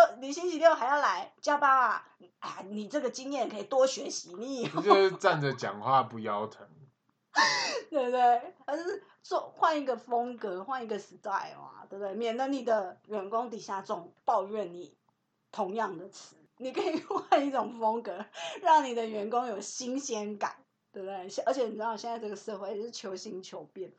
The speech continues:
Speaker 1: 这个新啊，还有这个变实在是太重要了，你就可以有一，让别人有不一样的感受，
Speaker 2: 嗯。
Speaker 1: 你也可以获得一些
Speaker 2: 而且、哦，
Speaker 1: 不一样的评价。
Speaker 2: 我想到，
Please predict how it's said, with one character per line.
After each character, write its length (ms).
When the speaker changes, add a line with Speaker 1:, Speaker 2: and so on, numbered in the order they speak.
Speaker 1:
这 120
个 80
新 440
啊， 200
还 100
有 80
这 100
个 80
变 260
实 40
在 180
是 140
太 220
重 360
要 120
了， 280
你 120
就 160
可 160
以 280
有 240
一， 160
让 300
别 160
人 240
有 300
不 140
一 80
样 180
的 80
感 260
受， 420
Speaker 2:
嗯。 80
Speaker 1:
你 100
也 200
可 80
以 60
获 220
得 180
一 100
些 120
Speaker 2:
而 80
且、 220
哦， 120
Speaker 1:
不 80
一 40
样 240
的 80
评 200
价。 160
Speaker 2:
我 0
想 80
到， 100